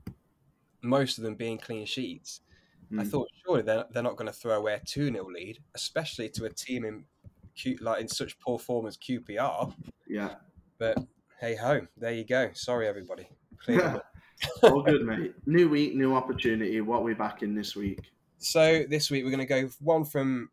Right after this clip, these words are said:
Speaker 1: uh, the champ, one from League One, one from League Two. So,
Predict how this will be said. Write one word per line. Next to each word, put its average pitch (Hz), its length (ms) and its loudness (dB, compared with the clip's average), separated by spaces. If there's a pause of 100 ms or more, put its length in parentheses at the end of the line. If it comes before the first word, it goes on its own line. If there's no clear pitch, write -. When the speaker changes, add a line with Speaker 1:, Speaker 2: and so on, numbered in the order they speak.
Speaker 1:
uh, 120 200 0
the 107 60 -10
champ, 123 380 2
one 131 180 2
from 120 220 -6
League 110 220 -6
One, 117 320 0 (120)
one 110 240 -2
from 107 520 -10
League 104 280 -16 (120)
Two. 147 340 2 (440)
So, 123 500 0